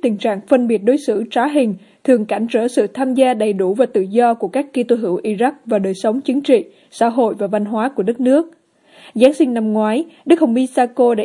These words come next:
yêu cầu các tín hữu mừng lễ một cách đơn giản, như là dấu hiệu sự gần gũi với các gia đình của hàng trăm người chết và bị thương trong các cuộc biểu tình và đụng độ trên đường phố trong những tháng trước đó gây chấn động đất nước,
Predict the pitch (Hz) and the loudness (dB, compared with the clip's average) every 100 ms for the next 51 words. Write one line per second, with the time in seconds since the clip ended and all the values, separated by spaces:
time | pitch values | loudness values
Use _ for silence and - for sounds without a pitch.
0 | - 277 269 240 202 180 240 311 294 247 | 0 0 0 -2 -2 -2 -2 0 0 0
1 | 226 240 208 208 175 196 - 214 - 311 | 0 0 -2 -2 0 -2 -2 -6 -2 -4
2 | 269 262 262 240 175 214 - _ _ 277 | 2 0 2 -2 -2 -4 -10 _ _ 2
3 | 294 208 214 302 302 202 - 190 220 196 | 4 4 0 0 0 0 -2 -2 -2 -2
4 | 196 185 202 262 330 302 254 220 196 180 | 0 0 -2 -4 -2 0 0 0 -2 -2
5 | 254 254 202 190 247 247 226 180 - 247 | -2 -2 -4 -2 0 0 0 -2 0 2
6 | 311 - _ - 226 196 202 - 277 269 | 2 -2 _ -2 0 0 -2 0 2 2
7 | 269 262 180 277 277 202 202 202 208 226 | 2 -4 -4 -4 0 0 2 -2 2 0
8 | 196 - _ 226 208 196 202 196 269 226 | 0 -8 _ 2 2 2 0 0 0 0
9 | 220 180 180 220 220 294 - 233 208 180 | 0 -2 0 0 2 0 -2 -4 -2 -4
10 | 247 220 262 302 220 208 220 320 _ 214 | -4 -4 -2 -2 0 0 0 -4 _ -2
11 | 190 233 277 - 190 233 262 277 - | 0 -2 -2 -2 -4 -2 2 2 0